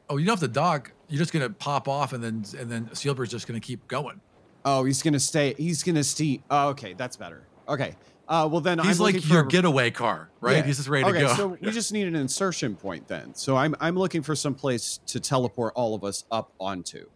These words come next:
Speaker 2: basically.
Speaker 1: There is a really good spot. There's, like, a fourth level warehouse right next to a third level warehouse. So there's kinda, like, an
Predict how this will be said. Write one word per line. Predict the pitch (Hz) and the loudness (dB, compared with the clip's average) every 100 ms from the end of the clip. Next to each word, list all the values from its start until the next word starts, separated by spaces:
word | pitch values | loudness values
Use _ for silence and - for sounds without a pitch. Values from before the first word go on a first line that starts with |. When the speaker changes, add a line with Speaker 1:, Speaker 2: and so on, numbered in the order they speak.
| - | -12
Speaker 2:
basically. | 90 - - - _ _ _ _ _ _ 123 | -10 -8 -12 -20 _ _ _ _ _ _ -12
Speaker 1:
There | 110 165 | -4 0
is | 165 143 123 | 0 0 -4
a | 113 | -6
really | 107 127 156 | -2 0 0
good | 147 143 | 0 -2
spot. | - - 98 95 | -2 -4 -4 -4
There's, | 107 104 | -4 -4
like, | 110 - 120 | -4 -6 -10
a | 104 101 | -10 -10
fourth | - - 147 165 175 | -10 -4 -2 0 0
level | 160 147 151 147 | -2 0 2 2
warehouse | 143 135 127 117 123 | 2 0 0 0 0
right | 127 | 0
next | 127 - | -2 -2
to | 117 | -4
a | |
third | - 143 131 - | -2 0 0 0
level | 117 104 107 | -2 -2 0
warehouse. | 110 104 98 | 0 0 0
So | - 107 | -2 -2
there's | 104 | -2
kinda, | - 123 | 0 0
like, | 110 | 2
an | 110 | 0